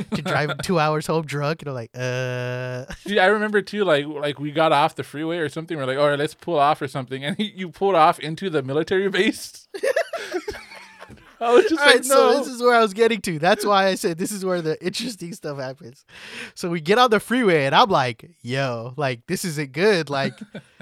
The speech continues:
Speaker 1: In my head, I'm rationalizing it, but I'm not telling Ruben. In my head, I'm like, "All right, well,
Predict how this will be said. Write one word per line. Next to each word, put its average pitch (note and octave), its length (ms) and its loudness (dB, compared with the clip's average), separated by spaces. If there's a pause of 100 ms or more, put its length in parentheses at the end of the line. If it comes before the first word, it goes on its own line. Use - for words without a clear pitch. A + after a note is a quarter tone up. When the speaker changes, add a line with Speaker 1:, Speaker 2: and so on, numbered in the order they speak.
(280)
Speaker 1:
In F3+ 100 0
my G3+ 140 10
head, G3+ 300 10
I'm F3 180 6
rationalizing A3 640 6
it, B3 220 0
but D#3 100 2
I'm D#3+ 140 4
not F3+ 160 4
telling D#3+ 260 0
Ruben. D3+ 300 -2
In B2+ 80 -4
my B2 100 0
head, D#3+ 180 -2
I'm D3+ 100 -2
like, A#2 200 -2
"All D3 60 2
right, C3 200 4
well, B2 320 0